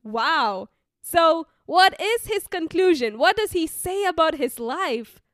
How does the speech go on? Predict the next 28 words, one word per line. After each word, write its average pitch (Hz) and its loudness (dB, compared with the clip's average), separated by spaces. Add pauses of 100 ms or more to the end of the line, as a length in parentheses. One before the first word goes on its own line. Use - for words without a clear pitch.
(260)
Verse 269 0
eleven, 226 -4 (220)
"Yet 294 -6 (240)
when 339 0
I 330 0
surveyed 302 0 (120)
all 403 0
that 359 2
my 339 0
hands 349 -2
had 262 -4
done 254 -2 (260)
and 269 0
what 370 4
I 330 2
toiled 339 0 (120)
to 269 -2
achieve," 269 -6 (120)
he 285 -4
says, 233 -4 (460)
"everything 285 0 (280)
was 233 0 (180)
meaningless, 240 -2 (340)
a 254 0
chasing 381 -2 (260)
after 294 -2
the 247 4
wind." 208 0